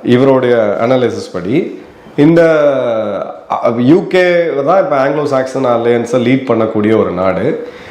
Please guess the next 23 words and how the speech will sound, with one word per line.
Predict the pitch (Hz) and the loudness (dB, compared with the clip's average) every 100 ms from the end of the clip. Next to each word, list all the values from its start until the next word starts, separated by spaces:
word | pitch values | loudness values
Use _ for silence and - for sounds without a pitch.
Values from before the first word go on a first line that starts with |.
| - | -2
இன்னைக்கும் | 131 156 202 202 196 208 220 | 2 4 4 4 4 2 2
ரஷ்யாவை | 151 135 - 190 165 165 | 0 0 2 2 2 0
அந்த, | 175 143 135 | -2 -2 -2
அந்த | 113 123 | -2 -4
கடல் | 120 131 151 170 | -2 0 2 0
பகுதிகளுக்கு | 147 135 127 120 117 113 120 | 0 -2 -2 -2 -4 -2 0
வர | 117 139 | 2 2
விடக்கூடாது, | 123 120 131 - 120 113 95 95 | 0 -2 -2 -4 -2 -2 -2 -4
அந்த | 92 101 | -6 -4
கடல் | 131 143 156 | 0 2 2
பகுதியோட | 147 123 120 139 | 0 0 0 2
ஆக்சஸ் | 127 139 - 143 135 | 2 0 -2 -4 -4
கிடைக்கக்கூடாது | 127 127 127 107 131 131 117 98 107 104 | -2 -2 -2 -4 0 4 4 2 0 -2
அப்படின்றதுல | 87 101 104 98 98 156 | -2 -2 -2 -2 0 2
ரொம்ப | 139 120 | 2 0
தெளிவா | 127 117 120 127 123 - - - - | 0 0 2 2 2 -2 -12 -18 -6
அந்த | 110 107 | -4 2
ஸ்ட்ராட்டஜியை | 127 127 110 107 143 | 2 2 0 0 0
கிரேட் | 127 135 143 123 | 0 0 0 -2
கேம் | 127 123 110 | -2 -2 -2
அப்படின்னு | 107 110 | -2 -2
நம்ம | 104 | -2
சொல்லுவோம். | 95 107 101 101 175 | -2 -2 -2 0 -2